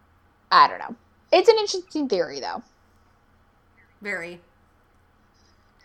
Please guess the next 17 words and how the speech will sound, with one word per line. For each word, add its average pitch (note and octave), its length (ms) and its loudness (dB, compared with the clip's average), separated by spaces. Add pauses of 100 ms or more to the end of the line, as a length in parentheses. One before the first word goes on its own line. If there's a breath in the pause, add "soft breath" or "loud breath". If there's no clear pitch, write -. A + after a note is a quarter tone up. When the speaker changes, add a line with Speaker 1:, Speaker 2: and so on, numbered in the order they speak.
Speaker 2:
Yeah, F#3 200 -6
it's, G3 200 -16
it's G3+ 160 -20
crazy A3+ 340 -14
times G#3+ 300 -12
on F3 120 -14
Med. F3+ 280 -10 (440)
Speaker 1:
Real F#3+ 200 -4
crazy - 360 -10
times. - 680 -14 (960)
Speaker 2:
Real, E3+ 480 -18
real E3 200 -18
crazy D#3+ 320 -20
times, - 460 -20
yes. - 460 -20 (380)
Yes, E3+ 200 -20
yes. - 160 -20